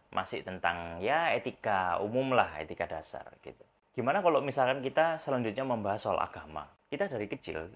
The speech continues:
itu sudah, tanda petik ya, sudah mendapatkan agama turunan.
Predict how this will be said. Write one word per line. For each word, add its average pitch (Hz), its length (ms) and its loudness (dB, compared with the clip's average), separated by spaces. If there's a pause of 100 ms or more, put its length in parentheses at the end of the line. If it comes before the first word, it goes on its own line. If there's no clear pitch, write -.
(140)
itu 139 160 -6
sudah, 98 640 -2 (240)
tanda 90 160 0
petik - 320 -2
ya, 85 160 -2
sudah 98 320 -4 (560)
mendapatkan 107 560 2
agama 98 880 0
turunan. 131 480 0